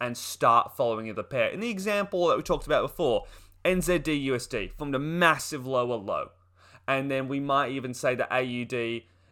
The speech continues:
U S D is formed, uh, maybe even a s-, a, a, a double bottom even, or maybe a s-, tiny lower low,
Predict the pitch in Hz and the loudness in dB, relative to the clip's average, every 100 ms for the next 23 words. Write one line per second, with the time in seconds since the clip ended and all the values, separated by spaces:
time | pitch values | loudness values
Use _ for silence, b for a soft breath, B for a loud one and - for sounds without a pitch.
0 | - 135 143 131 - 135 127 190 220 240 | -12 -2 0 0 -2 -4 -2 -4 -6 -6
1 | - 240 247 233 190 175 - - - - | -8 -6 -6 -6 -6 -6 -8 -10 -10 -2
2 | 104 - 135 131 147 135 160 147 143 139 | -2 -2 -4 -4 0 6 6 6 0 2
3 | 160 139 113 98 - 67 _ - 151 170 | 2 0 -6 -10 -12 -16 _ -2 0 2
4 | 175 165 147 - - _ - - 160 160 | -2 -2 -4 -6 -14 _ -16 2 4 6
5 | 160 147 135 127 123 117 117 104 78 | 4 -2 0 0 0 0 2 2 0